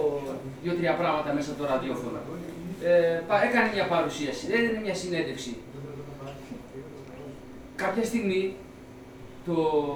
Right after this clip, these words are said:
βρεθήκαμε μπροστά σε, σε ένα δίλημμα, έτσι. Το Μπάτσι Γουρούνια, το Αλίτος Ρουφιάνη, δημοσιογράφοι, τότε ήταν ένα σύνολο, πρωτοεμφανιζότανε, δεν υπήρχε σαν πραγματικότητα όπως είναι σήμερα, ας πούμε, η, ξεκάθαρος ο ρόλος των δημοσιογράφων.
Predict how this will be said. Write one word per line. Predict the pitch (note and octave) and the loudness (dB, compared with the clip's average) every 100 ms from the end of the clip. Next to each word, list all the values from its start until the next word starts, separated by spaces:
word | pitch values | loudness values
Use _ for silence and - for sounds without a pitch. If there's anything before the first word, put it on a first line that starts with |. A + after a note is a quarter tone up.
| C3+ B2 A#2 A#2 - F3+ | -2 -4 -6 -8 -10 -4
βρεθήκαμε | F3 E3+ F3 G3+ | -2 0 0 0
μπροστά | G3 E3 F#3+ | -2 -2 -2
σε, | A3 G#3+ G#3 G3 | -4 -6 -8 -6
σε | A3+ | -4
ένα | B3 D#4 | -2 -2
δίλημμα, | C#4 D#3+ E3+ | -2 0 0
έτσι. | F#3+ E3 | -2 -2
Το | E3 | -2
Μπάτσι | F3+ G3 A3+ | 2 2 2
Γουρούνια, | G3+ A3+ G#3 F3+ F#3+ | 0 2 0 0 0
το | F3 D3+ D3 C3+ - | 2 4 2 -2 -2
Αλίτος | - F#3 G3 | -2 -2 -4
Ρουφιάνη, | F3 G#3+ G#3 | -2 0 0
δημοσιογράφοι, | F3 E3 E3 D#3+ D#3 D3+ D3+ - - - - - - - - - - - - - A3 | 0 0 2 6 4 4 -2 -4 -12 -14 -16 -16 -16 -16 -16 -16 -16 -16 -16 -8 0
τότε | G3+ A#3+ | 0 2
ήταν | B3+ C4+ | 2 2
ένα | B3+ - | 0 2
σύνολο, | C4 B3+ A3 | 4 4 2
πρωτοεμφανιζότανε, | G#3 G3 F3+ E3 D3 D#3 E3 F3+ F#3 F#3+ F#3+ - - - - - | 0 0 2 2 2 2 4 4 2 0 -2 -6 -12 -14 -14 -10
δεν | C4 C#4 | 0 2
υπήρχε | D4 B3+ A#3+ | 2 2 2
σαν | A#3 G#3+ | 2 2
πραγματικότητα | G3+ F#3 - F#3+ G3 - F3+ D#3+ D3 - E3 | 4 2 0 2 2 2 2 2 0 -2 -4
όπως | F3+ E3+ | -2 0
είναι | F#3+ E3+ G3 | 2 2 4
σήμερα, | F#3+ E3+ G#3 | 4 4 2
ας | - | 2
πούμε, | D#3+ D3+ C#3 | 2 2 2
η, | C3+ C3 - - | 0 -2 -4 -4
ξεκάθαρος | F3 F#3+ F#3+ F3 D3 | 2 6 6 6 2
ο | D#3+ | 2
ρόλος | E3 D#3+ | 2 2
των | D3+ | 0
δημοσιογράφων. | C#3 C3 C3+ C#3+ C#3 D3 | -2 -2 0 2 2 2